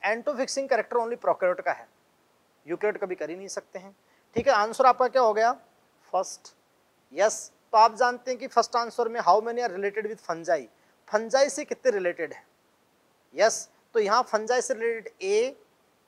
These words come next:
B, clear, और सी, तीन हो गए ना, और दो related नहीं है, clear है। Next अपन बात करते हैं question number one hundred fifteen, white स्पॉट सीन on mustard leaves,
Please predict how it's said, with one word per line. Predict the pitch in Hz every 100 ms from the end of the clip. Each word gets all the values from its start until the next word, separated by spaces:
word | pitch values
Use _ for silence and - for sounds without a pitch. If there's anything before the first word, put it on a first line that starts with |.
| _ _ _ 120 120
B, | 196 117 _ _ _ _ -
clear, | 180 233 135 - _ _ _ -
और | 170 214 254 - -
सी, | - 214 - _ _ _ _ _ -
तीन | 214
हो | 214
गए | 226 254
ना, | 294 _ _ -
और | 151
दो | 156 226
related | 220 214 214 185
नहीं | 254 277
है, | 254 247 _ _ _ -
clear | 143 175
है। | 233 254 _ _ -
Next | 202 -
अपन | 233 240
बात | 233 233
करते | - - 226
हैं | 220 254 - _ _ _ -
question | 185 - 247
number | 254 269
one | 233 240
hundred | 233 202
fifteen, | - - - 254 247 _ _ -
white | 185 220 262
स्पॉट | - - 240
सीन | 240 240
on | 240 190
mustard | 160 - 214 214
leaves, | 175 160 127 -